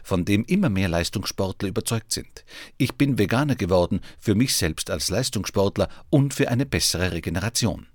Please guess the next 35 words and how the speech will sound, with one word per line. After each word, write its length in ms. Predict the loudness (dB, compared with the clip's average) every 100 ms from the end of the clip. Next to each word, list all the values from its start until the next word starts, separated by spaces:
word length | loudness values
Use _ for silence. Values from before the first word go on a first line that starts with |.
| -20 -20 -8
sagt 380 | 0 0 0 -2
er 100 | 0
dem 180 | 0
S 300 | -2 -2 0
W 80 | 0 -2
R. 260 | -4 -6 -12 -20 _ _ _ _ _ _ _ _ 2
Seit 240 | 2 2
knapp 280 | 0 -2 0
zehn 200 | 0 2
Jahren 320 | 2 2 0
informiert 520 | -2 -2 0 0 0 2
Hainaut 360 | 4 4 4
sich 180 | 0 -2
über 240 | -6 -2 0
vegane 340 | 0 0 0
Ernährung, 500 | 0 0 0 -2 -8 -16 -8
hat 200 | -4 -2
Dokumentationen 760 | -2 0 0 0 0 2 2 0
gesehen 380 | 0 0 0 -2
und 160 | -4
sich 180 | -4 -4
mit 220 | -6 -2
anderen 340 | -2 -2 -2 -4
Spielern 440 | -2 0 2 2
und 100 | 0
Experten 540 | -2 -2 0 -2 -2 -4
ausgetauscht. 760 | -4 -4 -4 -4 -4 -8 -12 -18 -20 -20 -6 2
Auch 200 | 2 4
seine 280 | 2 2
Familie 380 | 4 4 4 4
ist 200 | 0 -2
dabei 180 | 0 0
eine 200 | 2 0
große 340 | 0 -2 -2
Unterstützung. 640 | -2 -2 -2 -2 -2 -8